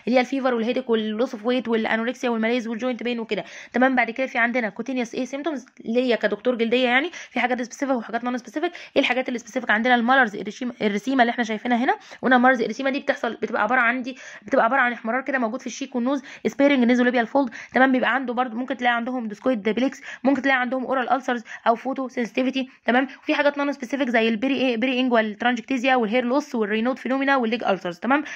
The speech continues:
تمام. السيستميك بقى احنا اتفقنا اهم حاجه، اهم سيستميك افكشن في السيستميك لوبس اللي هي الايه؟ النفرايتس، النفرايتس. تمام، تمام.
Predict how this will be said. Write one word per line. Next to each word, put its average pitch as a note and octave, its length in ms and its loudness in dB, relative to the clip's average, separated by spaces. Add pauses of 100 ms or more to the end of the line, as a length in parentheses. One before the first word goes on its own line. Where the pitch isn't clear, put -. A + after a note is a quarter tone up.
(120)
تمام. G#3 180 2 (200)
السيستميك B3+ 360 -2
بقى D4 160 4
احنا D4 160 -2
اتفقنا A#3+ 380 -2
اهم C4 340 0
حاجه، C4 260 0
اهم C4 280 -4
سيستميك B3+ 340 -6
افكشن A#3+ 320 -2
في F#3+ 80 -8
السيستميك C4+ 380 -2
لوبس D#4 240 2
اللي A#3+ 120 -2
هي B3+ 100 2
الايه؟ B3 300 0
النفرايتس، A3 600 -2 (240)
النفرايتس. G#3+ 420 0
تمام، C4 300 0
تمام. F#3+ 200 -2